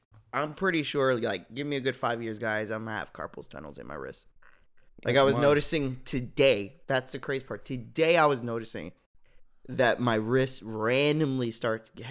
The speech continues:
Speaker 1: getting pain, sharp pain. Like,
Speaker 2: Start wearing the, the, the,
Speaker 1: sharp
Speaker 2: the
Speaker 1: pain, and I'm,
Speaker 2: braces.
Speaker 1: and I, it was while I was playing games
Speaker 2: <laughs> Oh,
Speaker 1: 'cause
Speaker 2: shit.
Speaker 1: I was, my thumb. I have a, I have a bad habit of, like, sometimes when I play games that you have to press the,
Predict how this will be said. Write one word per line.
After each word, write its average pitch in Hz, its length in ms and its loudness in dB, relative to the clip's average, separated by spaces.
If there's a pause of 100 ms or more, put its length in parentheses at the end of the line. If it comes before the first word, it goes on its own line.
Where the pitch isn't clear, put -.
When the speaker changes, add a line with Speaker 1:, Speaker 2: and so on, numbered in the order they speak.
(140)
Speaker 1:
getting 110 260 -4
pain, 101 440 -8
sharp - 320 -2
pain. - 320 -10 (540)
Like, 101 160 -2
Speaker 2:
Start 107 160 -6
wearing 123 280 -4
the, 120 100 -2 (200)
the, 117 80 -2 (240)
the, 110 120 -6
Speaker 1:
sharp 156 280 4
Speaker 2:
the 156 60 0
Speaker 1:
pain, 165 240 8 (120)
and 123 160 2 (160)
I'm, 143 140 6
Speaker 2:
braces. 139 180 -6
Speaker 1:
and 123 180 2
I, 127 120 6
it 120 140 4
was 120 140 2
while 110 200 2
I 110 40 2
was 107 100 -2
playing 113 220 -4
games 123 420 -4
Speaker 2:
<laughs> - 20 -12
Oh, 90 220 -12
Speaker 1:
'cause - 60 -18
Speaker 2:
shit. - 220 -6
Speaker 1:
I 107 80 2
was, 107 220 -2
my 113 160 -2
thumb. 139 400 0 (400)
I 131 100 2
have 170 160 4
a, 143 160 4 (240)
I 151 60 -2
have 180 220 2
a 139 120 8
bad 120 540 4
habit 113 400 -2
of, 117 140 -6
like, 110 180 -6
sometimes 117 460 -6
when 113 120 -10
I 107 40 -8
play 110 260 -8
games 110 280 -8
that 107 80 -8
you 110 100 -6
have 107 120 -8
to 95 80 -14
press 107 300 -8
the, 92 140 -20